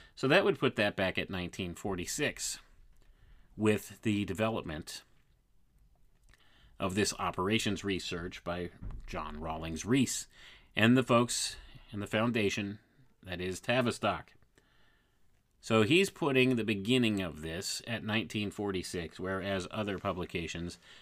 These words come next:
put the beginning of this declared war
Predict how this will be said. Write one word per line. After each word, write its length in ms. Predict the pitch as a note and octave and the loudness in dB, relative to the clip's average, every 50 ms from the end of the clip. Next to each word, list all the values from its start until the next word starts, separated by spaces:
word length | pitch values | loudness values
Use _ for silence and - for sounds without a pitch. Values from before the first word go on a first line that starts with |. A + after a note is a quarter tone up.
| - _ | -20 _
put 160 | - A#2+ A2+ - | -2 -2 0 2
the 80 | B2 | 2
beginning 540 | G#2 A2+ G#2 G2+ A#2 A#2+ A#2+ A#2 A2+ A2+ - | 2 2 4 6 6 8 8 8 6 4 2
of 320 | - G2 G#2+ G#2 F2+ F#2 | -2 -4 -4 -4 -4 0
this 280 | F#2 G2 F#2+ - - - - - A#2 | 0 0 2 2 -2 -8 -8 -10 -8
declared 640 | - G#2+ G2 - - - A2 A2+ A2 F#2+ F2 E2 - - | -4 -2 -4 -4 -2 -2 0 0 2 0 -2 -4 -6 -10
war 500 | - F#2+ E2+ F2 F2 D#2 D#2 D#2+ - G2+ | -10 -6 -4 -4 -2 -2 -4 -4 -6 -8